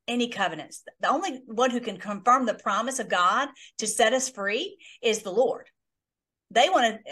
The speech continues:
uh, confirm, <laughs> they wanna confirm that we're gonna be destroyed, but we're gonna be set free. And there's no doubt about it, uh, because this is biblical. But anyway, it says, um, he'll confirm a covenant with many for, for sev-, for seven years in, in a seven-year period that we've had this battle.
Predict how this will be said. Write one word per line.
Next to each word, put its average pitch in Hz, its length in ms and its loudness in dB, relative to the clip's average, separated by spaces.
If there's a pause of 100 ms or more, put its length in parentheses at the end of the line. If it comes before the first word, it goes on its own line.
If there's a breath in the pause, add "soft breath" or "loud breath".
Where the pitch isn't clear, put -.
uh, 214 60 -4
confirm, 220 340 -2 (120)
<laughs> - 100 -20
they 262 160 4
wanna 269 200 2
confirm 226 440 0
that 208 100 0
we're 220 120 0
gonna 220 160 0
be 196 120 -4
destroyed, 214 560 0 (300 loud breath)
but 208 200 -6
we're 294 460 -2
gonna 190 180 -4
be 170 300 -4
set 175 340 -2
free. 208 280 -2
And 190 100 -8
there's 175 140 -8
no 202 160 2
doubt 185 180 0
about 180 200 2
it, 160 140 -8 (220)
uh, 190 100 -6
because 180 320 -8
this 175 140 -8
is 170 80 -10
biblical. 180 400 -6 (160 loud breath)
But 214 100 -4
anyway, 180 260 2
it 185 100 -12
says, 214 260 0
um, 170 300 -2 (360)
he'll 233 160 2
confirm 214 320 -4
a 185 40 -6
covenant 196 240 -8
with 180 160 -12
many 196 200 -10
for, 180 120 -8 (480)
for 185 120 -6
sev-, 233 440 2 (260)
for 202 80 -16
seven 180 340 -6
years 240 460 -4 (800 soft breath)
in, 190 200 -10
in 190 180 -10
a 165 100 -8
seven-year 208 440 -4
period 220 480 -4 (100)
that 190 140 -4
we've 208 120 -8
had 214 220 2
this 226 220 0
battle. 233 600 -2